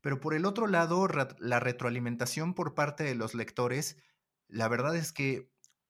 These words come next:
es bastante curioso que en un mundo en el que las aplicaciones todo el tiempo están queriendo saber, tanto preguntando de forma directa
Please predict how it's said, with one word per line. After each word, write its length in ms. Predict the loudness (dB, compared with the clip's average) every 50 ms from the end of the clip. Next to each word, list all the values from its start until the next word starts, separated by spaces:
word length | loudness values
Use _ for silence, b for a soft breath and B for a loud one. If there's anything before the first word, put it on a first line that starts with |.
| _ -4
es 220 | -2 0 0 0 0
bastante 500 | -2 -2 -2 -2 -2 -2 -2 -2 -4 -6
curioso 540 | -4 -4 -2 0 2 0 0 -2 -4 -6 -4
que 160 | -4 -4 -2
en 100 | -2 0
un 160 | 0 0 0
mundo 400 | -2 -2 -4 -4 -2 -2 -2 -2
en 120 | -2 -2
el 120 | -4 -4 -4
que 120 | -4 -4
las 180 | -4 -4 -2 -4
aplicaciones 720 | -6 -6 -6 -6 -6 -4 -4 -2 -2 -2 -2 -4 -4 -2
todo 180 | -2 0 0 0
el 140 | -2 -2 -2
tiempo 300 | -4 -2 -2 -2 -4 -6
están 280 | -4 -4 -4 -4 -4
queriendo 380 | -4 -4 -2 -2 -2 -2 -2 -4
saber, 340 | -2 -2 -2 0 -2 -2 -2
tanto 340 | -2 0 0 0 -2 -4
preguntando 520 | -4 -4 -4 -4 -4 -4 -2 -2 0 0 0
de 100 | 0 0
forma 320 | 0 0 0 0 0 0
directa 540 | 0 0 0 -2 -2 -2 -2 -2 -2 -2 b